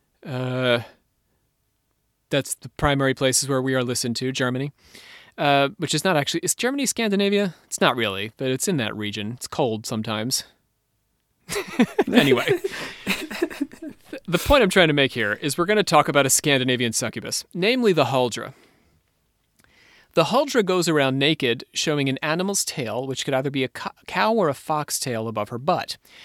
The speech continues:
She's not all bad, though. She's known for assisting charcoal burners, who were men who carbonized wood for a living, literally make charcoal. Uh, and she helped them by keeping their kilns worn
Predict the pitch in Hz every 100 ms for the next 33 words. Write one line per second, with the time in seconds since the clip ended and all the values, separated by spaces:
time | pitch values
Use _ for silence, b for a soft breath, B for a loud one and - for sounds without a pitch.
0 | B B 180 170 262 - 170 143 131 214
1 | 240 208 123 104 101 165 - - 143 139
2 | - 151 160 - 135 131 254 - 170 147
3 | - - 262 - 185 165 131 151 175 113
4 | - - - 466 151 151 151 147 147 196
5 | 233 165 151 - 160 185 175 151 143 143
6 | 135 120 135 135 131 123 113 113 120 -
7 | - _ _ _ _ - 185 143 147 131
8 | 127 117 120 - - 120 110 113 147 -
9 | B B B B B B 131 120 120 -
10 | 139 131 131 - - - 143 185 254 -
11 | 147 135 135 - 202 175 139 123 - 220
12 | 233 208 151 147 151 208 127 117 135